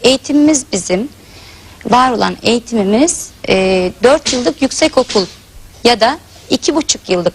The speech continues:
iki yıllık ön lisansa, diğer, tıpkı diğer üniversiteler gibi üniversitele-, üniversite sınavlarına girerek, kazanarak bu şekilde,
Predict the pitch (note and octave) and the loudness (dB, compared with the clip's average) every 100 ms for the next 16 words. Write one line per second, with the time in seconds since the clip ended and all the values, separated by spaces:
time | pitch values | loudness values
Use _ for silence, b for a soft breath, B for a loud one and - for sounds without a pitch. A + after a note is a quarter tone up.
0 | - A#3 - C4 A#3 D4 - - D4 D4 | -6 -6 2 2 2 -2 -4 -2 2 2
1 | B3 G3+ F3 F3 D#3+ - B B B B | 0 0 -2 -2 -4 -4 B B B B
2 | - - - C#4+ C#4 C4+ - - - - | -20 -20 -2 2 2 0 -4 -16 -20 -20
3 | - A3 - C#4 A3 B3 A#3+ A3 A#3+ A#3 | -10 -10 -4 -4 2 2 2 0 2 2
4 | A#3+ - A#3 G#3 G#3 G3 E3+ F3+ F3 F#3+ | 0 -2 -2 0 0 0 -2 -4 0 0
5 | D4+ - B B B B - B3 C4 C#4 | -2 -8 B B B B -2 2 4 2
6 | C#4 - G3+ G3+ - A#3+ B3 C4+ C#4+ A3+ | 0 -2 0 -2 -2 0 2 2 0 -6
7 | - G#3+ G#3 A3+ C#4 C4+ A#3 B3 G#3 E3 | -2 0 2 2 2 0 2 2 2 -2
8 | - - - - - - - A#3 B3+ C4 | -8 -14 -20 -20 -20 -8 -2 0 2 2
9 | G3+ G#3 - - - - - - - D4+ | 2 0 -4 -16 -20 -20 -20 -18 -2 0
10 | - A#3+ - F#3 F3+ | 0 -2 -4 0 0